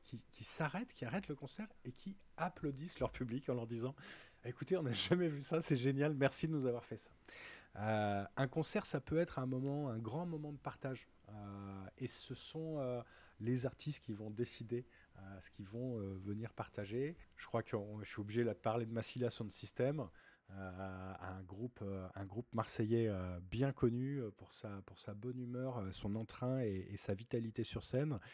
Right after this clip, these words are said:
et qui a, qui a pour tradition, euh, d'offrir du pastis au public, <laughs> d'offrir, d'offrir des, des dizaines ou des centaines de verres aux artistes qui sont dans la fo-, au public qui est dans la fosse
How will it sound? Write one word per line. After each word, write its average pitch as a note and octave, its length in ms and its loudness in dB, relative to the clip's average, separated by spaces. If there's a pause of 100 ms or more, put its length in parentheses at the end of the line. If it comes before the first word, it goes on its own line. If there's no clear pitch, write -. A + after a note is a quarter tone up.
(320)
et G2+ 80 -6
qui - 220 -2
a, A2+ 440 0
qui - 140 -6
a - 20 -6
pour - 160 -10
tradition, D3 760 2
euh, G#2+ 100 0 (560)
d'offrir D#3 500 0
du C#3 100 -6
pastis D3+ 460 -2
au B2+ 40 0
public, E3+ 640 -2
<laughs> D#4 200 4
d'offrir, - 340 2 (1160)
d'offrir D#3+ 580 6
des, C3+ 420 2
des C3 140 6
dizaines C#3 400 2
ou C#3 80 4
des A#2+ 120 6
centaines C3+ 420 2
de A#2+ 80 0
verres B2+ 320 6
aux B2+ 160 2
artistes C3 400 -2
qui B2 80 -4
sont C#3+ 220 -4
dans C3+ 120 2
la A2+ 120 -2
fo-, - 160 -6
au C#3+ 220 2
public C#3+ 360 -6
qui - 80 -6
est D#3 40 -4
dans C#3 120 0
la A2+ 100 -2
fosse C3+ 400 -4